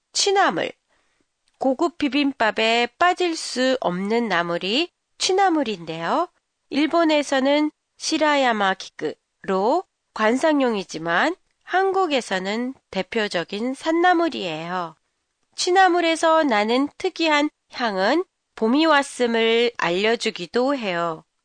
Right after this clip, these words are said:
저도 취나물을 좋아하기 때문에 마트에서 말린 취나물을 사봤지만 역시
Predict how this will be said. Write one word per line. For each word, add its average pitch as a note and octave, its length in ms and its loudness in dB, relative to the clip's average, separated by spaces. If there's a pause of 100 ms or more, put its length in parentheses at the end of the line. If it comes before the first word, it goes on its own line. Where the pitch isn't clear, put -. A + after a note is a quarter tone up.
(320)
저도 D#4 460 2
취나물을 D#4 800 2
좋아하기 G#3+ 540 -2
때문에 F3+ 680 -2 (280)
마트에서 D#4 840 0
말린 G3+ 600 -2 (140)
취나물을 C#4 840 2
사봤지만 C4+ 880 -2 (540)
역시 F#3 480 -2